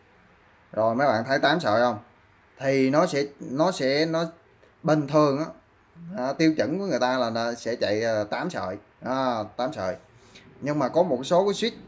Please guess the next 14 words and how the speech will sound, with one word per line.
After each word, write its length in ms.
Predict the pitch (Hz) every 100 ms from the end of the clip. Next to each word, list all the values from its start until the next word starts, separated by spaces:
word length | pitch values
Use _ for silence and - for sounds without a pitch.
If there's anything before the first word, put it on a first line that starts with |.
| - - - - - -
và 120 | 107 113
một 180 | 117 107
số 220 | 156 190
cái 100 | 208
camera 480 | 160 143 139 135 123 - - - 151
nó 120 | 190 156
chỉ 120 | 156
chạy 160 | 104 113
bốn 220 | 165 220
sợi 220 | 139 107
thôi. 140 | 135 131 - - - - - 110
À, 320 | 127 135 131
tức 120 | 180
là 120 | 156